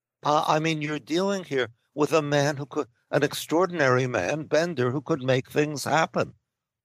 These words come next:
where he believed in them. And I don't think he's been given credit.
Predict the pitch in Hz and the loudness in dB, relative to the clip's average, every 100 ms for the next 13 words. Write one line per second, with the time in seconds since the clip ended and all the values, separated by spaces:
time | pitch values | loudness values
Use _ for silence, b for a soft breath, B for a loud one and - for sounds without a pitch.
0 | _ _ 127 131 107 117 110 104 90 85 | _ _ 0 2 2 -2 -2 -4 -4 -6
1 | 80 78 87 76 71 - _ _ _ _ | -10 -10 -12 -12 -18 -20 _ _ _ _
2 | _ 120 123 120 123 131 135 151 - 139 | _ 0 2 2 4 0 0 -6 -4 -8
3 | 123 - 139 120 127 147 135 123 127 - | -4 -4 -2 -2 -2 -4 -4 -2 -2 -4
4 | - | -12